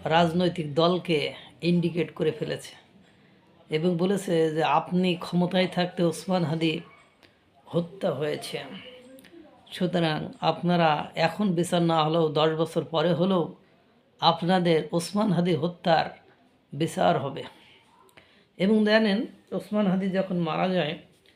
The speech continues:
প্রাথমিক পর্যায়ে মানে সরকার বা কিছু রাজনৈতিক দল ডিরেক্টলি সরাসরি আপনার ভারত এবং আওয়ামী লীগদেরকে দোষারোপ করেছিল,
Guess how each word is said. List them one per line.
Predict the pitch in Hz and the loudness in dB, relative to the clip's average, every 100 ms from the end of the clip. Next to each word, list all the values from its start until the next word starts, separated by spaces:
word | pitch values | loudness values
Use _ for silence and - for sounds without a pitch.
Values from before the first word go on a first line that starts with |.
| _ _ _ | _ _ _
প্রাথমিক | 170 175 180 196 196 185 | 0 0 2 2 2 0
পর্যায়ে | 180 160 147 175 175 151 - - _ _ _ _ - _ _ _ _ - | -2 -2 0 4 4 2 -4 -20 _ _ _ _ -20 _ _ _ _ -10
মানে | 160 156 | -6 -6
সরকার | - 185 175 180 180 165 165 175 175 170 - - 220 | -2 -2 0 4 4 4 2 4 4 2 -4 -12 -8
বা | 156 165 156 151 - | 4 6 8 6 0
কিছু | 175 180 | -2 2
রাজনৈতিক | 160 170 175 185 190 180 | 4 4 2 -2 -4 -2
দল | 170 151 139 131 | 0 0 -2 -10
ডিরেক্টলি | 156 196 220 214 180 147 135 - _ - - _ _ _ | -2 4 4 2 -4 -8 -10 -20 _ -20 -20 _ _ _
সরাসরি | - - 190 202 196 185 151 80 - - _ _ - _ - _ - | -16 -2 2 2 2 -4 -4 -6 -10 -20 _ _ -20 _ -20 _ -8
আপনার | 151 165 165 | -4 0 0
ভারত | 135 113 175 196 196 - - - _ _ _ _ _ _ - | -2 0 2 0 -2 -12 -20 -20 _ _ _ _ _ _ -2
এবং | 170 175 175 | 0 0 2
আওয়ামী | 175 190 196 | 4 4 2
লীগদেরকে | 196 170 175 151 160 151 165 | 0 0 -2 -2 -2 -2 -2
দোষারোপ | 151 165 175 165 160 | -4 -2 -2 -2 -2
করেছিল, | - 147 143 170 | -4 -4 -4 -8